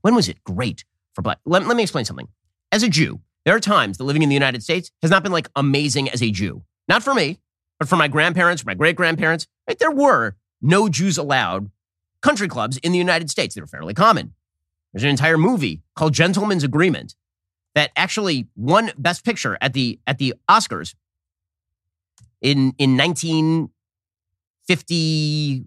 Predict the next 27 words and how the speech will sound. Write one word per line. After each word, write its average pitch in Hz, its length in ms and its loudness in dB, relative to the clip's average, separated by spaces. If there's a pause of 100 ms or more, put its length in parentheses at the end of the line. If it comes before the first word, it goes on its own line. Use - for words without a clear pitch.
(140)
uh, 127 100 0
nineteen 160 360 0
forty-seven. 170 580 -2 (1040)
It 139 60 0
won 170 160 4
Best 220 180 2
Picture, 175 340 -4
starring 98 260 -6
Gregory 143 280 2
Peck, 139 220 0
and 180 80 0
the 185 40 2
entire 240 240 2
thing 320 220 -4
was 139 100 -4
about 151 140 0
the 135 80 -10
treatment 185 280 -2
of 147 100 0
Jews 113 460 0
in 143 100 0
nineteen 143 320 0
thirties 147 240 -2
and 127 60 -2
nineteen 127 240 -2
forties 113 280 -4
America. 151 360 2